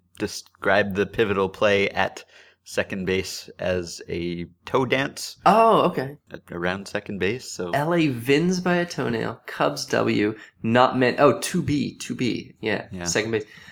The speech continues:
Speaker 2: Oh, yeah. All right. <laughs> No, that's, uh, it's, uh, okay.
Speaker 1: <laughs> Okay.
Speaker 2: Yeah, so what's the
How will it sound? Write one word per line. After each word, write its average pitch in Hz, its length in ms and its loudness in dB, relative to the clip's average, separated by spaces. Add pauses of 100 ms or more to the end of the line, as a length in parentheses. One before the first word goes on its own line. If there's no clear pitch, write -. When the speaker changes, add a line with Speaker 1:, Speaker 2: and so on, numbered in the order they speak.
(120)
Speaker 2:
Oh, 175 580 6 (380)
yeah. 123 360 2 (420)
All 214 100 4
right. 226 340 6 (360)
<laughs> 117 80 -6 (280)
No, 175 240 -4
that's, - 440 0
uh, 160 140 4
it's, 151 200 -2
uh, 151 480 4 (380)
okay. - 320 -4 (500)
Speaker 1:
<laughs> - 520 -14
Okay. 101 260 -6 (340)
Speaker 2:
Yeah, 151 160 8
so 143 140 6
what's 160 240 6
the 165 120 -2